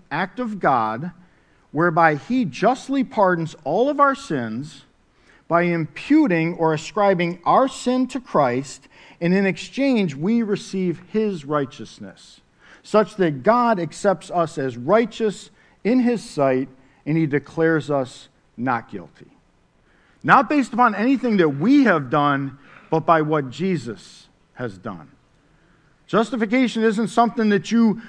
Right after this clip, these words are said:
work on, that you develop. No, it is something that God has accomplished, and we simply take hold of it by faith.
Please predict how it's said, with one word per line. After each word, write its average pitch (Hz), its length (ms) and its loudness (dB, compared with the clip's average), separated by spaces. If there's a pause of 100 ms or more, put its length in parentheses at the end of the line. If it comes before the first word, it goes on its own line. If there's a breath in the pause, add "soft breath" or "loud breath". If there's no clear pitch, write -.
(160 loud breath)
work 214 380 4
on, 269 480 2 (480 soft breath)
that 175 200 -2
you 202 180 2 (160)
develop. 202 760 4 (600)
No, 170 440 0 (280)
it 180 140 2
is 190 180 2
something 262 380 0
that 165 180 0
God 262 280 4
has 214 140 -2
accomplished, 196 720 0
and 160 140 -2
we 285 140 4
simply 214 400 -2
take 175 260 -2
hold 269 420 0
of 143 140 0
it 156 240 0 (240 loud breath)
by 131 160 -2
faith. - 760 -2